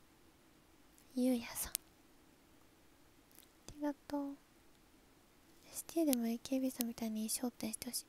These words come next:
でも、えー、どんぐらいになるんじゃろう。そんなにめちゃめちゃあるわけじゃないけんさ。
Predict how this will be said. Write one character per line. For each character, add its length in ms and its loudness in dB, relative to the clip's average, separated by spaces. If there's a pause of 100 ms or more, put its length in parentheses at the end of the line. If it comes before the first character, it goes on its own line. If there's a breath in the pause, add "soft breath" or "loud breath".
(520 soft breath)
で 100 10
も、 360 8 (2500)
え 80 6
ー、 500 10 (180)
ど 120 12
ん 60 10
ぐ 100 12
ら 120 12
い 40 12
に 80 10
な 120 12
る 100 12
ん 60 6
じ 80 6
ゃ 40 10
ろ 240 2
う。 40 -20 (1900)
そ 240 -4
ん 100 6
な 100 12
に 120 12
め 140 12
ち 80 8
ゃ 40 12
め 140 10
ち 100 8
ゃ 80 12
あ 40 12
る 80 8
わ 100 6
け 120 -4
じ 80 0
ゃ 60 2
な 120 0
い 80 -2
け 160 -6
ん 100 -6
さ。 200 -4